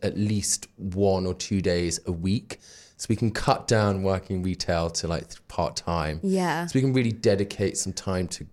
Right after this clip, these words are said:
Speaker 1: to growing, growing the shop floor and getting guests on for next season.
Speaker 2: We want guests. <laughs>
Speaker 1: We do want guests.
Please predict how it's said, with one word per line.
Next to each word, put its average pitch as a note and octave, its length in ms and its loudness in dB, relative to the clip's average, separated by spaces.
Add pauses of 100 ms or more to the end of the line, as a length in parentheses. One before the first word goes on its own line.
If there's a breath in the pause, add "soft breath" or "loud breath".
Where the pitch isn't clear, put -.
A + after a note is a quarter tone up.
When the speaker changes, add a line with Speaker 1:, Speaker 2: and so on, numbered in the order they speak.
Speaker 1:
to - 140 -6
growing, F#2+ 680 2 (320)
growing F#2+ 420 2
the F2+ 60 -2
shop - 320 -4
floor E2 480 0
and F2+ 160 -4
getting E2+ 340 -2 (140)
guests - 480 -2
on D#2+ 240 -4
for - 140 -8
next - 280 -4
season. D#2+ 420 -2
Speaker 2:
We F3 160 2
want E3 220 -6
guests. - 640 -2 (120)
<laughs> - 80 -12
Speaker 1:
We G2 140 0
do G2 180 0
want E2+ 220 -2
guests. - 1000 -4